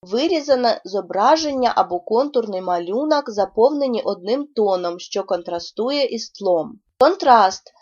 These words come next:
Зіставлення протилежних за характером зображень, що посилює вплив кожного з них. Тло або фон. Частина образотворчої або декоративної композиції, що виконує допоміжну роль у вирішенні задуму,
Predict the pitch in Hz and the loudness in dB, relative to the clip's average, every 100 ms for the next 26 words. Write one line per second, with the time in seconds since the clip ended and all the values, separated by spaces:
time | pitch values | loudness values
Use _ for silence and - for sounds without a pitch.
0 | _ 185 233 226 - 247 359 370 302 269 | _ -8 -6 -2 6 6 6 2 0 -2
1 | 226 214 220 202 233 330 311 254 214 214 | -2 -2 0 2 4 4 2 0 0 -2
2 | - 190 240 294 277 269 240 226 214 190 | 0 2 2 2 0 0 2 0 2 6
3 | 240 311 311 294 - - 220 214 220 - | 6 6 2 -4 -6 -2 -2 2 -2 0
4 | 269 320 262 202 202 - 220 320 - - | -2 2 4 4 0 -2 -2 -2 -4 4
5 | 233 277 254 240 233 208 202 175 151 _ | 4 4 0 2 0 0 -6 -6 -8 _
6 | _ _ _ _ 262 285 247 180 - 202 | _ _ _ _ 0 4 6 4 2 -2
7 | 262 - 202 170 160 170 _ _ - 226 | -4 -4 -4 -4 -4 -12 _ _ -2 -2
8 | 226 285 339 339 - 214 226 220 214 202 | -2 -2 0 2 2 2 0 -2 -4 0
9 | 285 330 - 233 - - 254 226 233 214 | 0 0 0 2 2 4 4 4 0 -2
10 | 208 254 262 240 202 - 202 196 190 185 | -2 -2 -2 -2 -4 -6 -8 -6 -8 -4
11 | 269 330 - 220 202 - 208 190 190 233 | -2 -4 -6 -4 -4 -4 -6 -6 -4 2
12 | 277 294 220 196 190 202 196 190 220 226 | 4 4 0 -2 -4 -6 -6 -4 -2 0
13 | 208 294 302 - 175 220 277 269 269 254 | 2 2 0 -4 -4 -2 -2 -4 -4 -4
14 | 240 214 202 185 175 160 156 | 0 4 6 6 4 -6 -8